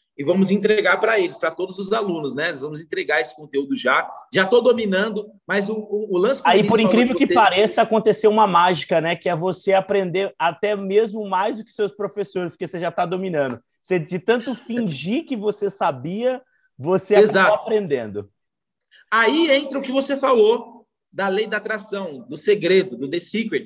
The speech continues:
Speaker 2: É.
Speaker 1: Tudo na minha vida, depois que eu conheci esse bendito desse documentário, desse livro, eu faço do mesmo jeito. Tem muita gente que deve tá falando assim, "Ah, mas você mentiu pras pessoas.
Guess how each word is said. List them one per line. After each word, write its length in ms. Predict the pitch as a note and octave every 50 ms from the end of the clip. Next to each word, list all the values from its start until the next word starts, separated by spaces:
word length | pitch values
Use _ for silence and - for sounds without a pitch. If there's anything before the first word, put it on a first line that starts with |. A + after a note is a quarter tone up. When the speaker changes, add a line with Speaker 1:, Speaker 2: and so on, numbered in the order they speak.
| - - - _ _ _ _ _ _ _
Speaker 2:
É. 520 | - A2 A#2+ B2 B2 B2 A#2+ A#2 A2 G2 F#2+
Speaker 1:
Tudo 280 | - D4+ E4+ E4 - D4
na 120 | C#4+ D4
minha 200 | C#4 C#4 C4 B3+
vida, 360 | A3 - F3 A3 A#3 F#3+ E3+
depois 280 | D3 D#3+ E3+ - F3+ F3
que 60 | -
eu 60 | F#3
conheci 420 | - F3 F3+ E3+ D#3 - - F#3+ A3
esse 240 | A#3+ A#3 - -
bendito 560 | F3+ - F3 F3+ E3+ D3+ G3+ G#3 G3+ G3+ G3+ G3
desse 220 | - F3+ - -
documentário, 600 | E3 D#3+ D#3+ D#3 D#3 D3 - - D#3 E3 E3 D3
desse 260 | C#3 C#3 - - - -
livro, 440 | E3+ G#3 G#3 D3 C3+ A#2 A2 - _ _ _ _ _ _
eu 160 | - G3 G#3+ G#3+
faço 320 | G#3+ - G#3+ A3 G#3 G#3
do 80 | F#3+ G3+
mesmo 300 | G3 G3+ G#3 G#3 G#3+ G#3
jeito. 260 | F3+ F#3+ F3+ - _
Tem 120 | - G#3 G#3+
muita 200 | A3+ B3+ A#3+ B3
gente 140 | A#3 G3+
que 60 | - F#3+
deve 180 | A3 G#3+ G3
tá 120 | - A3 G3
falando 300 | G3 G#3 G3+ G3+ G#3 G3+
assim, 420 | G3+ G3+ - F#3+ E3 D3 C3+ - _ _ _ _ - - -
"Ah, 300 | - A#3 A#3+ A#3 A3 G#3
mas 180 | G3 F#3+ F#3+ F#3
você 400 | G3+ G3+ - B3+ C4 B3 A#3+ - - - - _ _ _
mentiu 460 | F3+ G#3 B3+ C#4 - - - C4+ C#4
pras 160 | C#4 C4+ C4 -
pessoas. 760 | - A#3 A3+ G#3 - - G3+ G3 F#3 F3 D#3+ C#3 A#2+ -